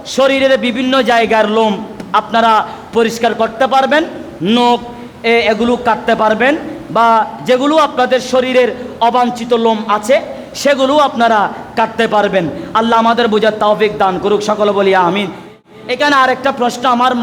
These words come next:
মাথায় চলে এসেছে, এখন কিছু যুবক ভাইদেরকে দেখা যায় যারা মাইকেল টাইপের আছে, যারা যুবক ভাই আছে, বর্তমান যুগের কথা বলছি, বর্তমান যুগের কিছু মাইকেল ছেলের কথা বলছি আমি,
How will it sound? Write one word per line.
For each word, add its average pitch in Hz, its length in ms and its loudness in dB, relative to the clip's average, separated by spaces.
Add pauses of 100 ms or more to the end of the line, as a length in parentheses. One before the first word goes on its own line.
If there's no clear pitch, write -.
(140)
মাথায় 226 420 0
চলে 214 200 2
এসেছে, 240 440 0 (440)
এখন 269 340 0
কিছু 294 400 0 (880)
যুবক 247 280 2
ভাইদেরকে 254 540 2
দেখা 214 280 0
যায় 196 200 0 (380)
যারা 233 220 2
মাইকেল 240 420 0
টাইপের 247 340 2
আছে, 214 360 0 (360)
যারা 233 200 4
যুবক 220 360 0
ভাই 247 180 4
আছে, 226 300 0
বর্তমান 269 480 0
যুগের 240 300 -2
কথা 226 220 0
বলছি, 202 380 -2 (720)
বর্তমান 269 460 0
যুগের 254 280 2
কিছু 262 280 -2
মাইকেল 254 480 0
ছেলের 262 300 2
কথা 254 240 0
বলছি 226 300 0
আমি, 190 260 0